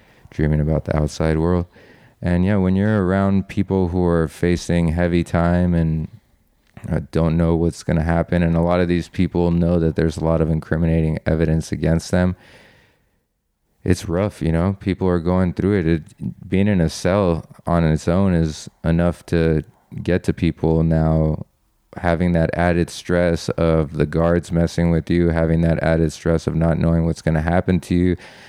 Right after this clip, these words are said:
that added stress of a new person may come into that cell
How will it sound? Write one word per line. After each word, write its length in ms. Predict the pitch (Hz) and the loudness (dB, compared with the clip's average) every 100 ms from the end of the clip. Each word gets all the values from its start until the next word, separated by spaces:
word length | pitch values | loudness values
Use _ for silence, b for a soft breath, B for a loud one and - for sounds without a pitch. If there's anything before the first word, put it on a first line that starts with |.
| B | B
that 180 | - 76 | -2 0
added 340 | 78 82 80 - | 2 0 0 -2
stress 360 | - 85 80 | -2 -2 0
of 240 | 80 76 - b b b b _ _ _ | 0 -2 -6 b b b b _ _ _
a 80 | 87 | 0
new 240 | 85 90 92 | 2 2 0
person 520 | - 90 - 90 87 | 0 -2 0 0 2
may 180 | 90 87 | 2 0
come 260 | - 87 | 0 2
into 300 | 85 87 90 | 2 0 0
that 220 | 80 85 | 2 0
cell 420 | - - 85 87 | -2 -2 2 2